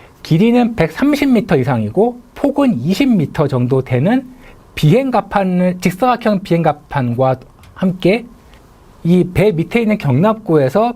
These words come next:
비행 갑판까지 무인기를 끌어올릴 엘리베이터만 있으면 충분히 중소형 무인기를 운용할 수가 있죠. 여기다가 이륙을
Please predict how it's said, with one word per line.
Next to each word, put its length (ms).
비행 260
갑판까지 680
무인기를 540
끌어올릴 840
엘리베이터만 680
있으면 440
충분히 600
중소형 460
무인기를 560
운용할 380
수가 300
있죠. 320
여기다가 720
이륙을 640